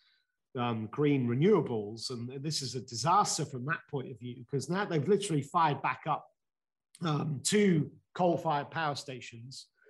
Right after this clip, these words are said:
um, <clears throat> they're supposed to be phasing out coal entirely by twenty thirty. But these power stations can only supply about five percent of gas, uh, sorry, of electricity, apologies. Um,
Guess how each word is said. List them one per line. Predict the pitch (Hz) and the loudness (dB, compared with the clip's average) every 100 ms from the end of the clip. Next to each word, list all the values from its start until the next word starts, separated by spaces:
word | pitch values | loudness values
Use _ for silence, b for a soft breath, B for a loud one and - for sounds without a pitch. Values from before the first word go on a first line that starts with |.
| b b _ 139 | b b _ -4
um, | 135 127 131 - | -2 -2 -2 2
<clears throat> | 311 285 185 143 | 4 6 4 2
they're | 143 | 0
supposed | 139 170 151 | 0 2 2
to | |
be | 139 | 0
phasing | 127 151 135 131 123 | 0 2 2 0 -2
out | - | -4
coal | - 135 123 | -4 -2 -2
entirely | 110 117 - 151 120 110 | -4 -6 -4 -2 -2 -6
by | 113 | -10
twenty | 113 131 117 | -8 -6 -6
thirty. | 113 - 135 - - _ _ _ _ _ _ _ _ _ | -6 -6 -6 -8 -12 _ _ _ _ _ _ _ _ _
But | 120 143 | -4 0
these | 160 156 | 2 2
power | 170 151 | 0 0
stations | - 147 127 127 - | 2 2 2 0 -2
can | 131 | 0
only | 139 139 | 2 0
supply | 120 123 - 139 | 0 -4 -2 -2
about | 113 117 - | -2 -6 -6
five | 135 131 - | -2 -2 -4
percent | 120 - 131 - _ _ _ _ _ _ - | -8 -6 -8 -10 _ _ _ _ _ _ -14
of | 104 | -8
gas, | 131 135 156 - - _ b b b b b _ _ 156 | -4 -2 -2 -6 -14 _ b b b b b _ _ -4
uh, | 143 160 | 0 2
sorry, | 180 151 | 2 2
of | 135 | 0
electricity, | 147 - 151 147 139 143 147 147 _ - | -2 -2 -2 0 0 -2 -2 -6 _ -6
apologies. | 131 117 135 131 - | -6 -4 -6 -6 -8
Um, | 135 127 123 117 | -6 -4 -4 -6